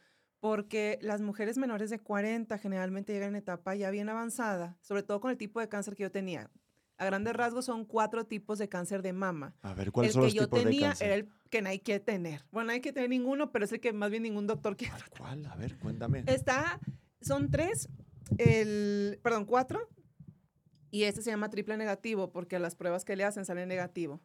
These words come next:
Speaker 1: Entonces, a ciencia cierta, no se sabe qué lo provoca. Hay tipos de cáncer que es por, eh, situaciones hormonales y cuando terminan su tratamiento de quimioterapias y radiación, les dan una pastilla que inhibe las hormonas, entonces con eso te tienen como blindada unos años. En mi tipo de cáncer no había nada que te blinde después. Es como que ahí estás a la buena de Dios,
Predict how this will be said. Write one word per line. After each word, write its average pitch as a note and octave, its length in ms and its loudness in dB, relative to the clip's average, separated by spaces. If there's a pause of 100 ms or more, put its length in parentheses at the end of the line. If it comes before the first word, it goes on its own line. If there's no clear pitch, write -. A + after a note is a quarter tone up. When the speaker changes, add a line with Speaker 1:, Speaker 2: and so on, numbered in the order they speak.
Speaker 1:
Entonces, F#3 380 -6
a F#3 60 -4
ciencia F#3+ 360 -4
cierta, A3 480 -2
no G3 180 -2
se G3 120 -4
sabe F3+ 220 -2
qué F3 100 -2
lo D#3+ 100 -2
provoca. D3+ 400 -4
Hay G3+ 140 0
tipos A#3+ 280 -2
de A#3 120 -2
cáncer A3 340 -4
que G#3+ 80 -4
es G3+ 80 -6
por, G#3+ 340 -4 (100)
eh, F#3+ 180 -4
situaciones G3 420 -6
hormonales A3 720 -2 (300)
y B3+ 140 -8
cuando A#3 200 -4
terminan A3 400 -4
su C4 100 -10
tratamiento G#3+ 440 -4
de G#3+ 40 -4
quimioterapias G3+ 720 -2
y A3 60 -4
radiación, G#3 520 -4 (360)
les A#3+ 260 4
dan A3 300 2
una A#3 240 -2
pastilla A3+ 640 0 (220)
que B3+ 140 4
inhibe G#3+ 360 2
las G#3 160 0
hormonas, A#3 400 0
entonces F#3+ 260 -6
con G#3 200 -6
eso G3+ 160 -6
te A3 100 -2
tienen F#3 280 -4
como A3+ 260 -2
blindada F#3 540 -2
unos F#3 320 -4
años. F3+ 380 -6
En G#3+ 200 -2
mi G3+ 80 0
tipo G#3 260 -4
de C#4 140 2
cáncer D#4+ 420 0
no G#3 140 -4
había G3+ 180 2
nada F#3+ 300 0
que F#3 100 -6
te F3 140 -6
blinde E3 260 -2
después. E3 380 -6
Es - 120 -20
como G#3 220 -2
que G#3 80 2
ahí G3+ 80 4
estás A3+ 220 -4
a C4 40 0
la A#3+ 100 0
buena G#3 220 -4
de G3+ 120 -2
Dios, C4+ 320 4